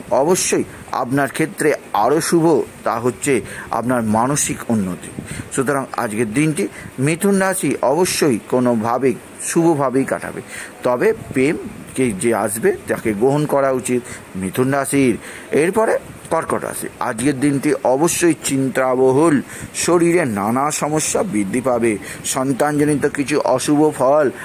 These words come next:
আপনি অবশ্যই লাভ করবেন কর্কট রাশি। তবে আপনার যেদিক দিয়ে শুভ তা হচ্ছে কর্ম, কর্মস্থানে একাধিক যোগাযোগ এবং কর্মস্থানে কর্মের আগমন আপনার মনে আশার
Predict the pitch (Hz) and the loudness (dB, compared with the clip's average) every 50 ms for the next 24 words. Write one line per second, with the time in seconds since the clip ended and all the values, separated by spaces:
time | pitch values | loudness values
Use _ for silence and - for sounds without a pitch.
0 | - - - - 123 127 127 143 147 151 - - 123 131 135 143 143 - 165 160 | -12 -8 -4 -4 -2 0 2 2 2 2 0 0 0 2 2 2 0 0 0 2
1 | 143 131 117 113 117 120 - - 147 147 143 143 156 151 143 - - 113 110 - | 2 4 2 2 2 0 0 2 2 2 2 2 0 0 0 0 0 -2 0 0
2 | 151 151 143 156 151 143 - 160 160 160 156 151 135 104 - - - - - - | 0 2 2 2 2 2 2 2 4 4 4 4 2 0 -2 -6 -14 -14 -8 -2
3 | - 127 123 123 139 190 - - - - 110 190 - 131 127 113 101 131 113 107 | 0 2 2 2 2 0 0 0 0 -2 -2 0 0 -2 -2 0 2 2 2 2
4 | 123 120 117 110 113 107 95 - - 135 139 143 165 214 240 - - 110 117 117 | 0 -2 -2 0 0 0 0 0 2 2 4 4 4 2 2 0 -2 -2 -2 -2
5 | - - 135 120 - - 90 92 95 113 123 120 107 87 - - - - - - | -2 -4 -4 -4 0 0 0 2 2 2 2 2 0 -2 -4 -10 -16 -16 -14 -6
6 | - - 113 117 110 120 135 127 - - 156 147 151 143 - - 98 90 - - | -2 0 0 2 2 2 0 0 0 -2 -2 -2 -4 -4 -4 -6 -6 -6 -6 -6
7 | 113 107 135 139 131 120 139 139 131 147 147 139 180 214 - - - - - - | -4 -2 -2 -2 0 0 0 0 2 0 0 0 -2 -2 -4 -8 -16 -10 -4 -2
8 | - 139 147 139 - 131 123 127 127 135 151 147 - - 156 151 151 156 151 - | 0 0 0 0 2 2 2 2 4 2 2 0 0 0 -2 0 0 0 0 -2
9 | - - - - - 127 131 135 139 151 151 143 - - 127 123 127 139 151 151 | -4 -8 -6 0 2 2 2 4 2 2 0 0 0 -2 -2 0 2 2 4 4
10 | 160 165 165 147 120 - - - - - - 113 131 131 147 151 151 151 139 131 | 4 4 2 2 0 -4 -8 -14 -12 -6 -4 -2 0 0 2 2 2 2 2 4
11 | 131 139 139 147 156 156 - - - 117 123 - - 151 151 | 4 4 4 2 2 0 0 0 0 0 0 0 -2 -2 -2